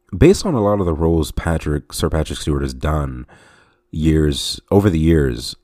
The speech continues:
you can tell this dude's a really great guy. And the fact that he reprised his role as Picard in Star Trek recently in the, in the new Picard show, it's like, bruh, this guy,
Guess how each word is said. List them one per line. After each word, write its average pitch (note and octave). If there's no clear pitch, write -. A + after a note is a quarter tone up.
you E3
can F#2
tell F2
this D2+
dude's D2
a C2+
really C2
great B1+
guy. -
And G#2
the G#2
fact D#3
that D3
he B2
reprised F#2
his D2+
role D2+
as D2+
Picard -
in F#2+
Star C#3+
Trek -
recently E2
in C#2
the, D2
in D#2+
the E2+
new E2+
Picard E2+
show, D#3+
it's D2+
like, C2+
bruh, C2+
this E2
guy, C#2+